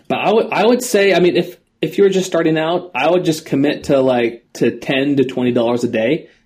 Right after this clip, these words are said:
And if you're able to hit your cost per lead, like, let's say, you know what, I wanna generate leads for five dollars. Well, if you're spending ten dollars a day, you know you should be able to hit, get at least two leads that day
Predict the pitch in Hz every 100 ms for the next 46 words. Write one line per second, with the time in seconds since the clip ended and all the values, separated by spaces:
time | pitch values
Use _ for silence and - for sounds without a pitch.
0 | _ - 131 123 131 131 143 147 156 120
1 | - - 131 123 - 127 123 - 127 110
2 | 110 113 147 - - 175 180 - 143 135
3 | 131 135 131 139 135 127 127 123 120 120
4 | 117 - 107 104 78 - - - - -
5 | 123 123 127 - 135 135 131 139 127 117
6 | 117 117 120 120 113 117 113 113 113 -
7 | 110 117 110 - - - - - - 123
8 | 143 - 135 139 131 - - 131 113 113
9 | - 98 - 107